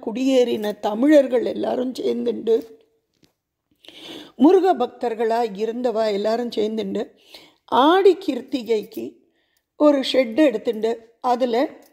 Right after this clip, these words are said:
பூஜைகள் எல்லாம் பண்ணிட்டு இருந்திருக்கா. அவ அத்தனை பேருக்கும் கோவில் கட்டலாம்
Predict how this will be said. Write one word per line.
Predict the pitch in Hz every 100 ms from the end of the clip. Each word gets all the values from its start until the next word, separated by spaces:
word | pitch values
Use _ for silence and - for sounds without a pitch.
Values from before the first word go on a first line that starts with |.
| _ -
பூஜைகள் | 285 262 240 220 220 -
எல்லாம் | 247 220 226 226
பண்ணிட்டு | 226 226 226 202
இருந்திருக்கா. | 196 208 202 - 220 - - _ _ _ _ _ _ _ _
அவ | 277 320 320
அத்தனை | 294 339 339
பேருக்கும் | 269 277 - 349 -
கோவில் | 269 302 349 311
கட்டலாம் | 247 214 240 214 220 233 226